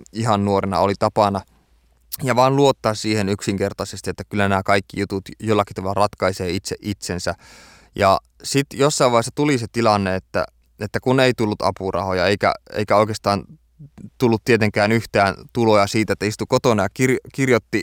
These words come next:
niin alkoi ottaa vastaan sitten tällaisia tilaustöitä, Eli käytännössä, ö, oululainen lehti Kaleva pyysi mua kolumnistiksi silloin,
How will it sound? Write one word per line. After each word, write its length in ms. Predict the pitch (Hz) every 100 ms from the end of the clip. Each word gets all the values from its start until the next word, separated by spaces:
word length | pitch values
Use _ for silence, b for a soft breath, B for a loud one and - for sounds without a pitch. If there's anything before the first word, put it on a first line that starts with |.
| -
niin 280 | 107 110 101 -
alkoi 340 | 123 135 117
ottaa 340 | 117 - 110
vastaan 400 | 110 120 - 98
sitten 160 | 101 98
tällaisia 340 | 90 92 101 98
tilaustöitä, 760 | 123 120 104 - 95 87 90 95 B B B B B
Eli 120 | 101
käytännössä, 720 | 101 110 107 104 101 - 98 - _ _ _ _ _ - -
ö, 180 | 92
oululainen 560 | 73 107 101 98 101 95 - _ _
lehti 400 | 107 104 104 107
Kaleva 420 | - 120 120 104 98
pyysi 280 | 101 104
mua 160 | 101 92
kolumnistiksi 800 | - 131 123 110 104 - 101 - -
silloin, 440 | 98 92 80 92